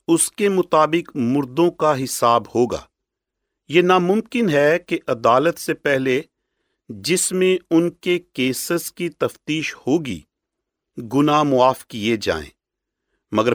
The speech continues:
پطرس رسول خصوصی طور پر کہتا ہے کہ ایمانداروں کے گناہ مٹا دیے جائیں گے۔ پس توبہ کرو اور رجوع لاؤ تاکہ تمہارے گناہ مٹائے جائیں اور اس طرح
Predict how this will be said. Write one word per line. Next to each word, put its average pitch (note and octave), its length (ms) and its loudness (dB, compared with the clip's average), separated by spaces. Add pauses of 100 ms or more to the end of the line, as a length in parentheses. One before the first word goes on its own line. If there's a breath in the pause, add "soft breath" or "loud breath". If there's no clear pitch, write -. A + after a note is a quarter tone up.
(100)
پطرس D#3+ 560 0
رسول D#3+ 640 0 (100)
خصوصی D#3+ 420 -4 (120)
طور D3 200 4
پر D3+ 280 0
کہتا C3+ 400 2
ہے A#2 160 2 (720)
کہ D#3+ 180 0
ایمانداروں D#3 760 4
کے D#3+ 180 -4 (120)
گناہ D3 340 2 (120)
مٹا C3+ 360 2 (100)
دیے C3+ 160 0 (120)
جائیں G#2+ 340 4
گے۔ E2+ 100 -10 (920)
پس C3 280 -2
توبہ C#3 300 4 (120)
کرو D2+ 240 -6 (600)
اور E3+ 160 4
رجوع D3 420 0
لاؤ F#2 260 0 (560)
تاکہ B2 240 0 (100)
تمہارے C3 340 0 (100)
گناہ B2 280 2
مٹائے A2+ 480 2
جائیں E3 280 2 (640)
اور D3 140 4
اس G3 220 0
طرح E3 280 2